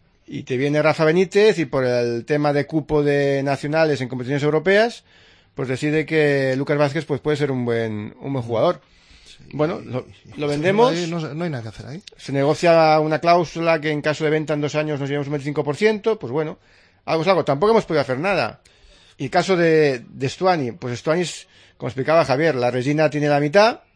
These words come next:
Speaker 1: necesita dinero también, ha decidido venderlo, nosotros no podemos hacer nada, además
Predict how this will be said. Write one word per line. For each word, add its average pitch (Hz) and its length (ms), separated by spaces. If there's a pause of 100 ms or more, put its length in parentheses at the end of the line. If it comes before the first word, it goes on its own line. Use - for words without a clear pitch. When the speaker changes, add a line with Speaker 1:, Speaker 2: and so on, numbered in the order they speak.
(540)
Speaker 1:
necesita 139 300
dinero 143 260
también, 180 460
ha - 100
decidido 151 320
venderlo, 208 600 (520)
nosotros 131 440 (180)
no 151 260
podemos 147 300
hacer 147 200
nada, 170 220
además 147 460